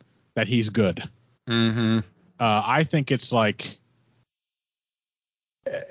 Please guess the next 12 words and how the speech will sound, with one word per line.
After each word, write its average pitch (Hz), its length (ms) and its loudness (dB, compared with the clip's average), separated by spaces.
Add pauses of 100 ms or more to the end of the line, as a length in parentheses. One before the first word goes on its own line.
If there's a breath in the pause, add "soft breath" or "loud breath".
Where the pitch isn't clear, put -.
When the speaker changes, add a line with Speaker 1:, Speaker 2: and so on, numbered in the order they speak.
Speaker 1:
basically 147 580 0
the, 117 300 -2
ever 123 240 2
since, - 540 -2
like, 120 180 0
that, 139 260 0
that 131 200 0 (320)
Cormier 151 500 2
fight, 180 360 0 (500)
I 139 100 0
think 220 160 2
he, 247 240 2